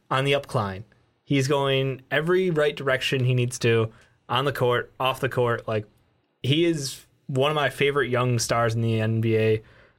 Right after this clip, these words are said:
And I think that Melo is understanding that, hey, I can't do this forever on my own. The more chances he gives, uh, Porzingis, the better this team is. Uh, and especially in the regular season, this is a chance to see, all right, where's this guy's top end at?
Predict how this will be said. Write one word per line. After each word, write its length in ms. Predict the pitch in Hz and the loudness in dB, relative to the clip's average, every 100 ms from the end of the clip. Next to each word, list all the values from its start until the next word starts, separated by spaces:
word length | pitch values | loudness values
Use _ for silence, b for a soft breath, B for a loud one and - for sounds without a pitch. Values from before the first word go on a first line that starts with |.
| b | b
And 120 | 139 | 0
I 80 | 143 | 0
think 240 | 135 170 165 | 0 0 0
that 160 | 147 | -2
Melo 680 | 131 127 135 139 143 143 - - | 0 0 2 2 2 0 -4 -4
is 440 | 127 127 123 123 | 0 2 2 -2
understanding 680 | 135 135 123 - 131 135 127 | -4 -2 -2 0 0 0 0
that, 240 | 127 - B B | 0 -2 B B
hey, 320 | - 147 190 - _ _ - | -4 -2 -2 -6 _ _ -6
I 100 | 135 | -2
can't 220 | 151 135 | -2 0
do 80 | 139 | 0
this 120 | 127 | 2
forever 280 | 131 123 123 | 0 0 0
on 80 | 117 | 0
my 140 | 117 | 0
own. 240 | 139 156 - b b - | 0 -2 -6 b b -4
The 120 | 127 | 0
more 220 | 139 165 | 2 0
chances 400 | 160 156 147 147 | 0 -2 -4 -6
he 200 | - 143 | -4 -2
gives, 400 | 135 131 131 127 | 2 2 0 -4
uh, 260 | - 127 120 | -2 0 0
Porzingis, 720 | 135 123 131 135 127 127 123 - | 0 0 0 2 2 0 -2 -4
the 80 | 127 | -4
better 220 | 123 131 | 0 0
this 180 | 127 123 | 0 -2
team 200 | - 120 | -2 -2
is. 320 | 110 107 107 - B B B - | 0 0 -2 -8 B B B -4
Uh, 260 | 113 110 92 | 0 0 0
and 140 | 139 | -2
especially 520 | 135 175 165 160 127 | 0 0 0 0 2
in 160 | 127 127 | 2 2
the 100 | 127 | 2
regular 300 | 127 123 113 | 2 2 0
season, 480 | - 123 110 101 B B B - | 0 -2 -2 -6 B B B -4
this 160 | 131 | 0
is 120 | 165 | 0
a 80 | 151 | 0
chance 380 | - 147 135 131 | -2 0 0 0
to 60 | 127 | -2
see, 160 | 135 | 0
all 140 | 110 143 | 2 0
right, 140 | 101 | 0
where's 220 | 117 139 | 0 0
this 140 | 151 - | -2 0
guy's 180 | 147 - | -2 -2
top 240 | 135 123 | -4 -2
end 180 | 123 127 | 0 2
at? 240 | 117 - | 0 -2